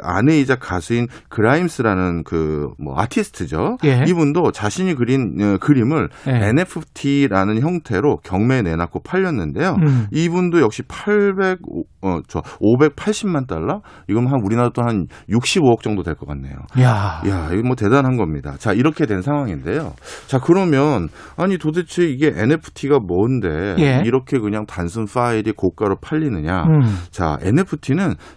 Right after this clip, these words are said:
Speaker 1: 철저히 그 기술인데요, 일종의.
Speaker 2: 예.
Speaker 1: 그 기술은 가상화폐에서 발현돼서 진화해왔던 기술들이 사용된 겁니다.
Speaker 2: 어.
Speaker 1: 토큰이라고 불리우는 건데
Speaker 2: 예.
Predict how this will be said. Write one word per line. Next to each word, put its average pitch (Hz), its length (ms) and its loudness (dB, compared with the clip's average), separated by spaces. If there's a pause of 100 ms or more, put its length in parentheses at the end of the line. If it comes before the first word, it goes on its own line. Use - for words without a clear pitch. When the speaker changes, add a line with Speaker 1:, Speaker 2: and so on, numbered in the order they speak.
Speaker 1:
철저히 175 580 0
그 113 120 -6
기술인데요, 131 680 0
일종의. 82 580 -4
Speaker 2:
예. 139 240 2
Speaker 1:
그 143 100 4
기술은 120 580 -2
가상화폐에서 131 1120 0
발현돼서 107 680 0
진화해왔던 98 800 0
기술들이 85 600 -2 (180)
사용된 165 480 0
겁니다. 71 420 -8 (220)
Speaker 2:
어. 110 260 0
Speaker 1:
토큰이라고 160 640 2
불리우는 95 380 2
건데 107 420 -2
Speaker 2:
예. 143 280 4